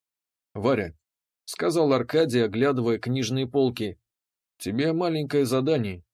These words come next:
Проверь все книги, которые он брал, и посмотри, нет ли там следов потёртости от резинки». «Ладно, сделаю». «Спасибо, Варя, я разберусь с этим делом. До вечера». Она улыбнулась слабо, но в глазах мелькнуло тепло,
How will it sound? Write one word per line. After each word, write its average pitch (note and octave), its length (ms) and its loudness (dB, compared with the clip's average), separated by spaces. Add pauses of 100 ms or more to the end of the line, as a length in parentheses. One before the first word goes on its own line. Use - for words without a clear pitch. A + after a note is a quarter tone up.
(140)
Проверь F#3+ 340 0
все C3+ 220 0
книги, C3+ 380 -2
которые A2+ 460 -2
он B2 120 -2
брал, A2+ 320 -2 (140)
и - 100 -10
посмотри, C#3 840 -2
нет A#2 320 -6
ли D3 140 -4
там C#3+ 180 -4
следов C3+ 460 0
потёртости B2 640 -2
от A#2 160 0
резинки». B2 560 -2 (720)
«Ладно, E3 480 -2
сделаю». D#3 520 0 (580)
«Спасибо, - 500 -2
Варя, G#2+ 400 0 (180)
я B2 200 -4
разберусь F3+ 480 2
с - 40 -4
этим G#2+ 260 -2
делом. G#2 400 -2 (140)
До G3 160 2
вечера». C3 460 0 (760)
Она G3 280 -2
улыбнулась D3+ 600 2
слабо, B2+ 500 2 (100)
но A2 240 -4
в D3 80 -8
глазах D3+ 460 0
мелькнуло C3+ 560 -2
тепло, B2+ 500 0